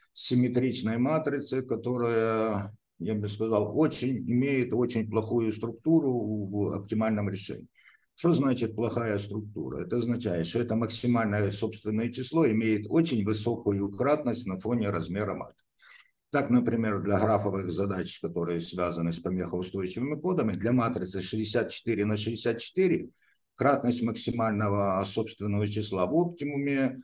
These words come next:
равна пятьдесят восемь, пятьдесят девять. То есть остается небольшая свобода на остальные вот эти переменные.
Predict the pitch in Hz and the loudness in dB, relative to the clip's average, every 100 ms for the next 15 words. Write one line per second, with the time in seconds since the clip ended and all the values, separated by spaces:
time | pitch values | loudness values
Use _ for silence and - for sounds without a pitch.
0 | _ _ 104 120 123 127 131 127 127 113 | _ _ 2 4 6 6 4 0 2 2
1 | 107 107 107 123 120 101 123 156 - 123 | 4 2 4 4 2 0 2 2 2 -2
2 | 113 - 110 104 107 117 107 85 87 73 | -4 -4 -4 -2 0 0 -2 -4 -6 -8
3 | 78 - 117 113 - 110 - 120 123 123 | -10 -6 -2 -2 -2 -4 -2 0 2 0
4 | 120 104 101 98 98 110 104 98 87 90 | -2 0 0 0 0 2 2 2 0 -2
5 | 98 117 117 101 92 90 87 85 90 87 | 0 2 2 0 0 -2 0 0 0 0
6 | 87 98 95 101 95 101 90 85 82 82 | 0 0 0 0 0 0 0 0 0 -2
7 | 85 85 85 80 - | -4 -6 -6 -6 -10